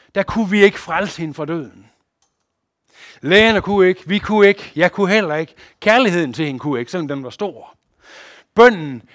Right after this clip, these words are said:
var heller ikke her magi. Håbet var ikke en teknik. Men Jesus Kristus kunne bære hende gennem døden. Og det er evangeliet. Ikke at vi aldrig skal dø.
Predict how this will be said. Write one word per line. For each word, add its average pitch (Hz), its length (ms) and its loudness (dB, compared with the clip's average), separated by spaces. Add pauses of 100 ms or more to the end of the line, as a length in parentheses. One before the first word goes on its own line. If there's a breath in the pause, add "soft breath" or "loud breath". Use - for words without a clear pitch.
(100)
var 160 200 2
heller 165 320 -2
ikke 160 160 -8
her 165 300 -4
magi. 143 760 -8 (880)
Håbet 185 560 2
var 147 100 2
ikke 180 160 0
en 165 60 -6
teknik. - 680 -8 (1400)
Men 143 300 -8
Jesus 190 360 -4
Kristus 170 540 -8
kunne - 180 -14
bære 175 320 2
hende 127 220 -10 (400 loud breath)
gennem 160 360 -4
døden. 143 520 -6 (200)
Og 156 200 -4
det 247 120 4
er 226 60 2
evangeliet. 185 760 -2 (640)
Ikke 202 280 -2
at 160 180 -4
vi 170 140 -8
aldrig 156 420 -4
skal 156 220 -6
dø. 202 280 0